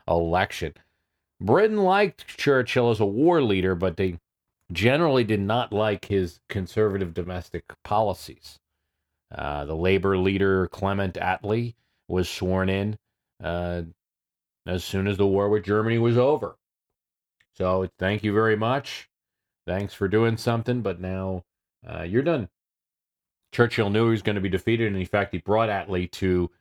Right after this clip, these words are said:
the Potsdam Conference because he knew that this guy was probably gonna be the next prime minister.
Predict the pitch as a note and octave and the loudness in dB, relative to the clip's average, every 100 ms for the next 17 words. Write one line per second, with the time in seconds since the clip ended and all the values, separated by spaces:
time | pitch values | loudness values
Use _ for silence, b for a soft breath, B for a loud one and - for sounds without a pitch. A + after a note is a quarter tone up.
0 | _ - F2 - - B2+ - - F2 D#2+ | _ -8 -8 -4 0 0 -2 -6 -6 -6
1 | - E2+ D2 - C#2+ - - _ _ _ | -10 -12 -12 -16 -18 -18 -20 _ _ _
2 | _ D#2+ D2+ - E2 D#2+ - _ _ _ | _ -14 -10 -6 -6 -6 -12 _ _ _
3 | _ _ _ - E2+ F#2+ F#2 F2 F#2 E2+ | _ _ _ -8 -2 0 2 0 -2 -4
4 | - F2 E2+ - F2 E2 E2 D#2 D#2 D2+ | -2 0 -2 -4 -4 -4 -6 -8 -10 -10
5 | D2+ - - - D#2 A2+ F#2+ D#2+ - | -12 -14 -16 -10 -6 -4 -4 -6 -14